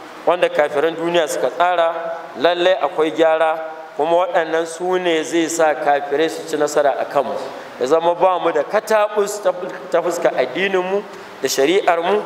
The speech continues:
zai zama cewa abin da muke ta ƙoƙari kullum shine ya zama cewa kare kanmu, kai mana hari can,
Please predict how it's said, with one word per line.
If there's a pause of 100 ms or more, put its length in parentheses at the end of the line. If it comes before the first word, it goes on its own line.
(320)
zai
zama
cewa (340)
abin
da
muke
ta
ƙoƙari (100)
kullum (400)
shine (120)
ya
zama
cewa (320)
kare
kanmu, (580)
kai
mana
hari
can,